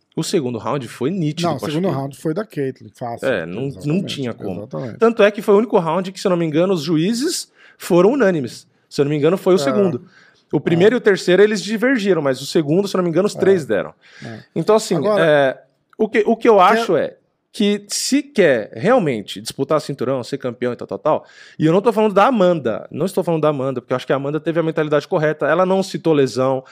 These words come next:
Speaker 1: ela só agradeceu o apoio e tal, então eu acho que ela foi correta.
Speaker 2: É isso aí.
Speaker 1: Eu acho que, às vezes, o Marcelão, por ser pai,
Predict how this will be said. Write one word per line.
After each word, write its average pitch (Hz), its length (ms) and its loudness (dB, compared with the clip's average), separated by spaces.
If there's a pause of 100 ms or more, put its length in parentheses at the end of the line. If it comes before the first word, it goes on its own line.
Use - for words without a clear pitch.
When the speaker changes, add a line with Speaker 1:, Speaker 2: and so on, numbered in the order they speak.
(160)
Speaker 1:
ela 165 220 2
só 190 120 2
agradeceu 160 480 2
o - 20 4
apoio 135 220 0
e - 20 -6
tal, 120 160 0
então 170 140 0
eu 175 100 6
acho 180 140 4
que - 80 -4
ela 190 100 0
foi 196 160 0
correta. 156 440 0
Speaker 2:
É 113 120 -10
isso 131 160 -12
aí. 160 60 -2
Speaker 1:
Eu 165 100 6
acho 185 160 2
que, 208 140 2
às 185 240 2
vezes, 180 560 2
o 233 140 0
Marcelão, 175 420 -2
por 269 240 2
ser - 240 0
pai, 110 560 -2